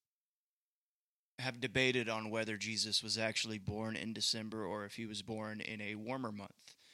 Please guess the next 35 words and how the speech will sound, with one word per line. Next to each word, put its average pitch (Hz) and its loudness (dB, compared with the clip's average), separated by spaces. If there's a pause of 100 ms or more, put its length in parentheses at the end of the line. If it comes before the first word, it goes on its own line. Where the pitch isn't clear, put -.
(500)
And 104 2
honestly, 123 8
I 107 6
think 117 0
this - 6
is 104 4
the 107 -2
silliest 117 10 (1000)
debate 120 2 (100)
that - -4
people 110 0
have, 104 2
because 107 2 (340)
in 120 0
reality, 139 8
it 113 4
doesn't 117 6
matter. 110 6 (680)
The 120 -2
fact 127 8
of 123 4
the 120 4
matter 120 8
is 117 6
that 113 -2
the 113 -2
Son 120 8
of 104 0
God 117 12
was 107 4
born 117 6
and 110 2
became 107 2
man 110 4 (760)
and 107 4